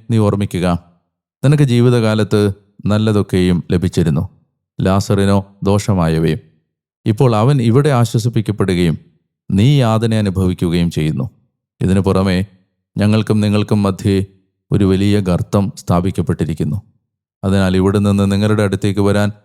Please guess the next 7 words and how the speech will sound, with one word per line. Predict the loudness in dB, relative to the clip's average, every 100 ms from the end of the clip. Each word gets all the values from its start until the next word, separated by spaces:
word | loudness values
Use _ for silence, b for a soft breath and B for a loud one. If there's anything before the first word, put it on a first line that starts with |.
| -4
ആഗ്രഹിക്കുന്നവർക്ക് | -2 0 0 0 0 0 0 0 0 -2 -4 _ _ -4
അത് | -2
സാധിക്കുകയില്ല. | 0 0 2 2 2 0 0 -2 -6 -10 _ _ _ _ _
അപ്പോൾ | 0 2 4
അവൻ | 2 2
പറഞ്ഞു, | 2 2 2
"പിതാവേ, | 2 2 2 0